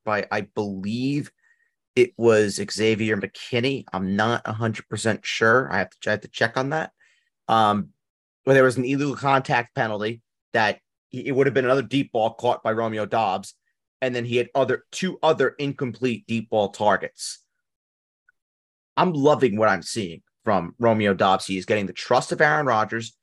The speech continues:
which is huge. And yes, while Allen Lazard is the number one guy in this offense, there isn't that alpha number one in this offense like there was with Davante Adams.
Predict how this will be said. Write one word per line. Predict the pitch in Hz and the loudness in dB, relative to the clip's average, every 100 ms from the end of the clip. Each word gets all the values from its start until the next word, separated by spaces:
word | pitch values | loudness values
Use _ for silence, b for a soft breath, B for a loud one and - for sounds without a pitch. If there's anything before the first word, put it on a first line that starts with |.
| _ _ | _ _
which | 113 113 | -4 -2
is | 104 - | -4 -6
huge. | - 131 120 - | 0 2 2 0
And | 165 196 | 0 2
yes, | 240 127 - | 2 0 2
while | 147 165 | 2 4
Allen | 143 165 175 | 2 0 0
Lazard | 165 123 160 135 127 - _ _ - | -2 0 2 2 0 -6 _ _ -6
is | 160 170 147 | -2 -2 -2
the | 156 | -4
number | 147 139 139 | -2 -2 -2
one | 127 127 | -2 -2
guy | 135 135 | -2 -2
in | 113 | -2
this | 98 98 | -6 -4
offense, | 156 151 - 87 - b b b - | -2 -2 -6 -16 -18 b b b 2
there | 160 - | 2 4
isn't | 208 214 233 | 2 2 2
that | 214 214 - | 0 2 2
alpha | 170 170 156 | 2 2 -2
number | 131 120 117 | -2 0 0
one | 113 107 | 0 -2
in | 101 | -4
this | 95 | -6
offense | 113 110 - 87 | -4 -4 -6 -8
like | 113 120 | -6 -2
there | 113 | 2
was | 117 113 | 2 2
with | 110 | 0
Davante | 117 104 104 101 98 | -2 -2 -2 -2 -2
Adams. | 92 87 - | -2 -6 -12